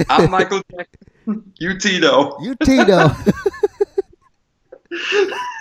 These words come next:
Speaker 2: Yo, yo,
Speaker 1: <laughs>
Speaker 2: movie still holds up, man. Uh,
Speaker 1: It
Speaker 2: the f-,
Speaker 1: does.
Speaker 2: first one and second one. Ma-, ma-, okay, I like, I like parts of the third one, but, like, it's, it's not
Speaker 1: Mm-hmm.
Speaker 2: as great. But man,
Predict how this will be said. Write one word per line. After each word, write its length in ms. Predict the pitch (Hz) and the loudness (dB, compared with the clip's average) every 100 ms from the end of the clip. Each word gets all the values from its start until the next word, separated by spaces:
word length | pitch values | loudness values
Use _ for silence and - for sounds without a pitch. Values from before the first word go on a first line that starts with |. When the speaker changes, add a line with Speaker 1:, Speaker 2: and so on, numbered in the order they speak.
| - _ | -20 _
Speaker 2:
Yo, 440 | 123 156 143 110 107 | 2 6 6 4 2
yo, 320 | 226 147 117 110 - | 4 6 4 2 -4
Speaker 1:
<laughs> 100 | - | -4
Speaker 2:
movie 400 | 127 196 240 233 | 0 2 2 -2
still 320 | - 190 170 | 0 2 4
holds 320 | 160 165 147 | 4 2 0
up, 240 | 165 156 | -2 -2
man. 460 | 117 117 127 135 135 - | -2 -2 -4 -8 -14 -8
Uh, 400 | 131 135 135 131 240 | -4 -2 -4 -4 -4
Speaker 1:
It 100 | - | 0
Speaker 2:
the 180 | 285 320 | 0 -2
f-, 80 | - | -8
Speaker 1:
does. 220 | - - | -20 -4
Speaker 2:
first 320 | 143 160 - | 2 2 2
one 220 | 175 165 156 | 0 2 0
and 140 | 147 | -2
second 400 | - 151 143 135 | -4 -2 -2 -2
one. 280 | 120 110 113 | -2 -4 -4
Ma-, 160 | 135 165 | -4 -4
ma-, 180 | 147 208 - - - | -4 -10 -12 -18 -4
okay, 180 | 175 202 | 0 2
I 160 | 151 185 | 2 0
like, 280 | 220 247 214 _ - | 2 0 -2 _ -6
I 80 | |
like 240 | 202 240 - | -2 -2 -2
parts 360 | 185 175 170 | 0 0 0
of 100 | 180 | -2
the 120 | 170 175 | -2 0
third 320 | 175 175 156 | 0 0 0
one, 420 | 165 165 165 165 | 0 2 0 -4
but, 180 | 147 87 | -6 -6
like, 320 | 139 135 131 | -6 -6 -6
it's, 260 | 143 - - | -10 -12 -14
it's 340 | - 151 - | -12 -12 -8
not 280 | 170 165 170 | -4 -2 -2
Speaker 1:
Mm-hmm. 140 | 175 | -4
Speaker 2:
as 400 | 170 135 147 156 | -4 -2 -2 -4
great. 480 | 151 165 165 165 156 _ _ _ _ _ _ | -8 -6 -6 -8 -12 _ _ _ _ _ _
But 220 | 131 135 | -2 -2
man, 580 | 127 135 127 113 113 113 | 0 0 0 -2 -6 -12